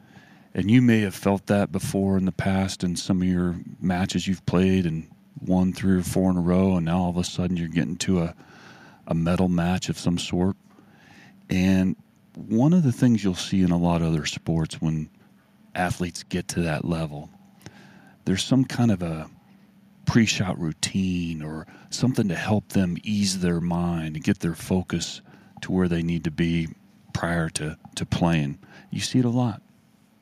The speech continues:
Tiger Woods, he's got a pre-shot routine when he plays golf. Rafael Nadal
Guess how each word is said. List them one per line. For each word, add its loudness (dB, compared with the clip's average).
Tiger 0
Woods, 2
he's -8
got 0
a -2
pre-shot -2
routine -4
when -4
he -4
plays -4
golf. -8
Rafael -4
Nadal -6